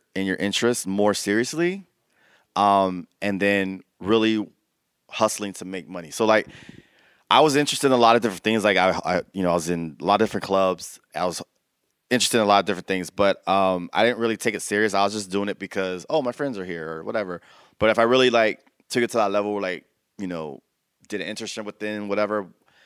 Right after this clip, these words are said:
just kinda growing those interests, I think it, it, it would have been an easier route. Um, and in college, especially at Temple, you know, it was a culture shock to find out so many people who had,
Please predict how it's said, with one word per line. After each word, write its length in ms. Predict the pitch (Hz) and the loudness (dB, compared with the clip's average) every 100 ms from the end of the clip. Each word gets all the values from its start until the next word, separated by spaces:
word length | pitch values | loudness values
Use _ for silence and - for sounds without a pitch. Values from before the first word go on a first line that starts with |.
| _ | _
just 180 | 156 - | -4 2
kinda 180 | 156 135 | 4 6
growing 320 | 120 127 123 | 6 6 6
those 220 | 117 107 | 4 4
interests, 320 | 113 117 110 | 4 4 4
I 80 | 95 | 2
think 200 | - 98 | 2 2
it, 220 | 95 - | 4 4
it, 240 | 90 90 85 | 2 2 0
it 80 | 85 | 0
would 360 | 95 95 92 82 | 2 4 2 0
have 80 | 78 | -2
been 140 | 92 | -2
an 120 | 90 76 | -2 -4
easier 600 | 98 113 123 127 139 131 - | -2 0 2 2 2 -4 -6
route. 500 | 120 127 143 - - _ _ - - _ - | 2 4 4 -2 -16 _ _ -20 -20 _ 4
Um, 420 | 98 98 92 87 - | 6 8 6 2 2
and 560 | 104 101 95 92 92 - | 6 6 4 2 -2 -2
in 160 | 110 | 0
college, 420 | 104 - 107 107 87 | 2 6 6 6 2
especially 300 | - 117 110 | 0 2 0
at 80 | |
Temple, 520 | - 104 - 92 85 85 | 0 -2 0 0 0 -2
you 60 | 92 | -2
know, 320 | 90 87 85 _ _ _ - | -2 -2 -4 _ _ _ -2
it 40 | |
was 120 | 95 | 0
a 140 | 95 90 | 2 0
culture 240 | - 92 92 | 0 0 2
shock 280 | 95 90 - | 2 2 0
to 120 | 90 | -6
find 280 | - 92 90 | 0 0 2
out 100 | 78 | 0
so 180 | - 92 | 0 -2
many 160 | 92 | -2
people 360 | 85 95 - 87 | -6 -6 -6 -8
who 120 | 87 | -6
had, 260 | 82 87 | -4 -4